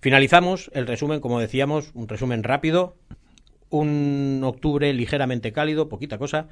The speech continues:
y sobre todo marcado por esas lluvias abundantes que nos han dejado un ciento veinte por ciento de precipitaciones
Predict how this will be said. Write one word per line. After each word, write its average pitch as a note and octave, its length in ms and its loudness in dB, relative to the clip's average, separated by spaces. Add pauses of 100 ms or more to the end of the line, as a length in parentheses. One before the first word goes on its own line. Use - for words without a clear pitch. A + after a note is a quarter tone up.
(300)
y A#2+ 160 -4
sobre A2+ 280 -4
todo A2+ 260 -2
marcado G#2+ 440 -2
por G2+ 160 -6
esas G#2+ 380 -6
lluvias A#2 360 -4
abundantes A2 440 -4
que A2+ 80 -8
nos G2 100 -6
han A2 80 -4
dejado A2 380 -6 (180)
un B2+ 340 -6
ciento C#3+ 480 -8
veinte A#2+ 300 -6
por G#2 120 -10
ciento G#2+ 280 -6
de G#2 60 -4
precipitaciones G2+ 720 -8